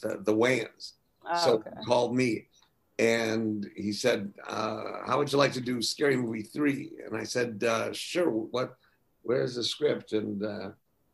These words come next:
Speaker 1: he, uh, he said, "Well, uh, uh, there is no script, but it's a, it's a, uh, it's, uh, a spoof on Signs in the Ring."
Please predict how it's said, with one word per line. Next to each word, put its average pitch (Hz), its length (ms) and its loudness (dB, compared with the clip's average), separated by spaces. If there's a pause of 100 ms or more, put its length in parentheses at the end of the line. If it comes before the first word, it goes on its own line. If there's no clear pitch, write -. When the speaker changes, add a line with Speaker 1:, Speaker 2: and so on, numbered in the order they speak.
(260)
Speaker 1:
he, 120 340 -4
uh, 113 280 0
he 110 280 -6
said, 127 240 2
"Well, 117 360 2
uh, 110 260 0 (920)
uh, 113 360 2 (340)
there 107 640 2
is 139 180 2
no 123 120 2
script, 117 360 2
but 110 140 2
it's 110 180 2
a, 110 300 4 (500)
it's 117 240 2
a, 113 300 8
uh, 107 300 4 (680)
it's, - 560 -2
uh, 110 320 0
a 101 160 -4
spoof 143 500 0 (120)
on 113 200 0
Signs 127 640 0
in 110 60 0
the 104 100 0
Ring." 110 360 2